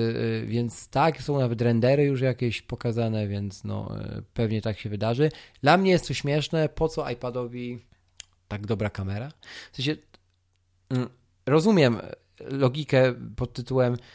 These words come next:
nasze telefony nie mogą mieć gorszych kamer,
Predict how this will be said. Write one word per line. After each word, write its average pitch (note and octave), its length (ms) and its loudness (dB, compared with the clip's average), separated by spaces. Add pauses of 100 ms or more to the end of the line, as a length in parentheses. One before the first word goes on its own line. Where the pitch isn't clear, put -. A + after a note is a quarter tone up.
(400)
nasze C#3+ 220 4
telefony C#3+ 440 6
nie C3+ 80 4
mogą C3+ 260 4
mieć A#2+ 140 2
gorszych C3+ 400 2
kamer, B2 440 0